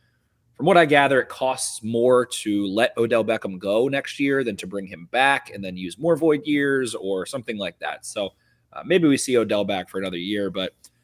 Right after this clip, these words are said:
Ravens got some drafting to do. Like, they need another receiver. Again, they have Bateman for one more year, and, uh, maybe he can get back into form a little bit. I don't know. This is a huge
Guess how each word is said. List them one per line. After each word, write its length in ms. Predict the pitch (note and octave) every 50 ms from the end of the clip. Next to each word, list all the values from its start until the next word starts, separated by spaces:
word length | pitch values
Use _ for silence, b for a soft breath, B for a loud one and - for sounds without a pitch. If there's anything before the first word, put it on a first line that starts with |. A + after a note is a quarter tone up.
| _ _ -
Ravens 260 | - G3 B3+ D4 D4+
got 120 | C#4 C#4+ C4+
some 120 | B3+ G3
drafting 420 | C#3 D3 C#3 D#3 F#3 F#3 - E3+ C3+
to 60 | B2
do. 200 | A#2 A2+ G2 F2+
Like, 180 | F#2 F#2 - -
they 180 | A#2 B2+ F3+
need 160 | G#3 G#3+ A3 G#3+
another 240 | G#3 G#3+ G#3 A3
receiver. 520 | G#3+ G3+ - - G#3 A3 F#3+ E3+ C3+ A#2 - A#2
Again, 420 | B2+ B2 E3 F3+ F#3+ E3+ B2+ G#2
they 80 | G2+ G#2
have 140 | F#2+ F#2
Bateman 420 | - B2+ E3+ D#3+ D#3+ F3 F3 E3+ -
for 100 | - D#3
one 120 | D3+ D#3+
more 180 | D#3 D3+ D3+ D3+
year, 360 | D3 D3 D3 C#3+ C3+ C3+ B2+
and, 200 | A2+ G#2 G2 F#2 _ _ _ _ _ _ - - _ _ -
uh, 160 | - D#2+ E2+
maybe 240 | F#2 A2+ C3+ C#3+ D3
he 140 | C3 C#3 C#3
can 120 | C3+ C#3
get 200 | B2+ C3+ C#3 -
back 180 | C3 B2 B2 -
into 100 | C3 A2+
form 260 | - - C3+ C3 C3
a 40 | B2+
little 160 | B2+ B2+ B2+
bit. 180 | A#2 B2+ A#2+ A#2 G2
I 60 | A2
don't 120 | A2 A2
know. 400 | A#2 A#2+ A#2+ A#2+ A#2+ A#2+ A2 - -
This 160 | A2 G2+ -
is 120 | A#2 G2
a 60 | G2+
huge 920 | F2+ - - - - C3 C#3+ D3+ D3 C#3+ C#3 C3+ B2+ - - - - _